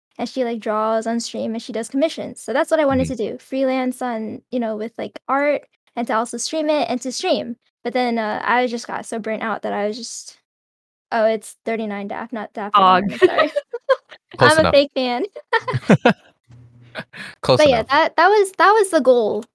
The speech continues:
Speaker 1: when I first, uh, started. But
Speaker 2: That's
Speaker 1: then,
Speaker 2: a pretty
Speaker 1: yeah,
Speaker 2: cool
Speaker 1: it's just,
Speaker 2: goal.
Speaker 1: yeah, I'm just, I'm just streaming games for now, one day.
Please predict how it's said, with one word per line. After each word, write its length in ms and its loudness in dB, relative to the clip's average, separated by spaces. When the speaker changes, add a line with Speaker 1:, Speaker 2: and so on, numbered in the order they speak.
Speaker 1:
when 120 -2
I 120 -2
first, 420 -6
uh, 280 -4
started. 500 -6
But 100 -6
Speaker 2:
That's 140 0
Speaker 1:
then, 0 -
Speaker 2:
a 60 -2
pretty 180 0
Speaker 1:
yeah, 80 -6
Speaker 2:
cool 120 -2
Speaker 1:
it's 80 -12
just, 240 0
Speaker 2:
goal. 40 -14
Speaker 1:
yeah, 340 -8
I'm 140 -2
just, 300 -10
I'm 80 -2
just 140 -6
streaming 280 -8
games 340 -6
for 120 -12
now, 320 -8
one 180 -2
day. 240 -10